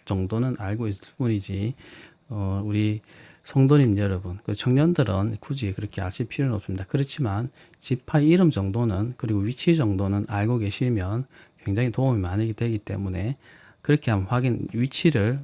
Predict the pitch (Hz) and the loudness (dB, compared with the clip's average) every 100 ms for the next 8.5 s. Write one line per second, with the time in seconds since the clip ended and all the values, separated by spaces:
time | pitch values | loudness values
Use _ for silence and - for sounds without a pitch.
0 | 135 92 101 120 104 107 131 - 101 - | -6 -6 -2 0 2 0 -4 -10 -10 -8
1 | - 107 - 120 95 - 101 - - 131 | -6 -2 0 0 -2 -6 -12 -8 -2 0
2 | 101 101 117 - - _ - 113 110 98 | 0 -2 -6 -12 -20 _ -6 -2 0 -2
3 | 107 _ _ _ _ - 104 117 98 95 | -6 _ _ _ _ -6 -4 -2 -2 -2
4 | - 104 113 95 - 92 104 - _ - | -4 -6 -8 -10 -8 -10 -10 -16 _ -20
5 | - - - 110 143 143 143 147 117 98 | -20 -10 0 2 4 4 4 4 2 0
6 | 98 101 101 - - 107 98 92 101 - | -2 -4 -6 -10 -6 -2 0 -2 -6 -12
7 | _ _ - 92 90 107 113 123 - 98 | _ _ -10 -10 -8 -6 -6 -6 -4 -4
8 | 120 123 98 95 | -4 -8 -8 -8